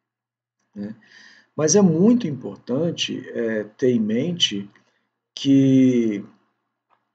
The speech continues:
deixa eu só voltar aqui ao ponto, né, que nós estávamos, que a percepção, né, ela, ela tem que ser trabalhada como um todo. Uma vez pronto o mapa, muito bem, eu sei quem é o usuário, eu sei qual a variável visual, eu sei qual o tipo de mapa,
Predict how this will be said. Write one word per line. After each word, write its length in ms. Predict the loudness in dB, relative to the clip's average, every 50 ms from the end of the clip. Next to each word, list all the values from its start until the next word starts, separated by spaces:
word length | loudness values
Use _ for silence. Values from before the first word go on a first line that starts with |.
| _ _ _ _ _ _ _ _ _ _ _ _ _ _
deixa 160 | -14 -14 -12
eu 40 | -10
só 120 | -10 -10
voltar 480 | -8 -6 -6 -8 -8 -8 -6 -6 -4 -6
aqui 240 | -6 -10 -12 -12 -10
ao 120 | -10 -10 -12 _ _ -6
ponto, 420 | -4 -4 -4 -6 -8 -12 -18 -20 -20 _ _ _ _ _ _ _ _ _ _ _ _ _ _ _ -20
né, 400 | -20 -16 -14 -12 -12 -12 -12 -14 _ _
que 140 | _ -20 -18
nós 160 | -18 -18 -18
estávamos, 440 | -20 -16 _ -8 -8 -8 -8 -12 _ _ _ _ _ _ _ _
que 320 | -8 -4 -4 -4 -4 -6 -12 _ _ _ _ _ _ _ -4
a 120 | -4 -4
percepção, 1300 | -4 -6 -6 _ 0 2 2 2 0 -2 -4 -4 -6 -6 -6 -4 -4 -2 -2 -2 -2 -4 -4 -6 -8 -12 -18 _ _ _ _ _ _ _ _ _ -12
né, 400 | -8 -6 -4 -4 -4 -6 -6 -8 -14 -12 -6
ela, 180 | -4 -4 -4 -4
ela 240 | -4 -4 -2 -2 -4
tem 240 | -4 -2 -2 -2 0
que 60 | -2
ser 140 | -4 -6 -6
trabalhada 460 | -4 -2 0 0 0 0 0 0 -2
como 240 | -4 -6 -6 -4 -4
um 80 | -4
todo. 320 | -2 0 2 2 2 2 0
Uma 160 | -4 -6 -4
vez 280 | 0 0 0 0 0
pronto 440 | -4 -6 -2 -2 -2 0 -2 -4 -6
o 40 | -4
mapa, 360 | -4 -2 -2 -2 -4 -6 -8
muito 220 | -10 -10 -10 -8 -4
bem, 140 | -4 -2
eu 40 | 0
sei 240 | 0 0 0 0 -2
quem 220 | -2 0 0 2
é 40 | 2
o 60 | 2
usuário, 460 | 0 -2 -4 -4 -2 -2 0 0 -2 -2
eu 60 | -2
sei 200 | -2 -2 -4 -4
qual 200 | -4 -4 -4 -4
a 40 | -2
variável 300 | -4 -2 -2 -2 -4 -4
visual, 380 | -8 -12 -12 -8 -6 -4 -2
eu 60 | -2 -2
sei 180 | -2 -4 -4
qual 160 | -4 -4 -4 -4
o 60 | -4
tipo 200 | -6 -12 -12 -12
de 120 | -12 -10
mapa, 360 | -8 -4 -4 -4 -4 -6 -10